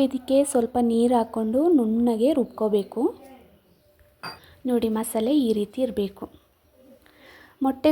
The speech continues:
ಕೂಡ ನಾನು ಬೇಯಿಸ್ಕೊಂಡು ಸಿಪ್ಪೆಲ್ಲ ತೆಗೆದು ರೆಡಿ ಮಾಡಿ ಇಟ್ಕೊಂಡಿದ್ದೀನಿ. ಇವಾಗ ನಾನು ಒಗ್ಗರಣೆ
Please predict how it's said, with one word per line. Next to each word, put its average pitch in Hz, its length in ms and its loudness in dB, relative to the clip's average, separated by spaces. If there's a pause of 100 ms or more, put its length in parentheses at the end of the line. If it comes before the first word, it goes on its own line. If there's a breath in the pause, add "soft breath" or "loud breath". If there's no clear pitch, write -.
ಕೂಡ 269 160 4 (140)
ನಾನು 240 260 0 (200)
ಬೇಯಿಸ್ಕೊಂಡು 220 720 0 (180)
ಸಿಪ್ಪೆಲ್ಲ 226 420 -4 (100)
ತೆಗೆದು 202 300 -4 (140)
ರೆಡಿ 208 240 -2
ಮಾಡಿ 202 200 -4
ಇಟ್ಕೊಂಡಿದ್ದೀನಿ. 190 680 -4 (340)
ಇವಾಗ 277 240 0 (100)
ನಾನು 254 200 0 (100)
ಒಗ್ಗರಣೆ 233 320 0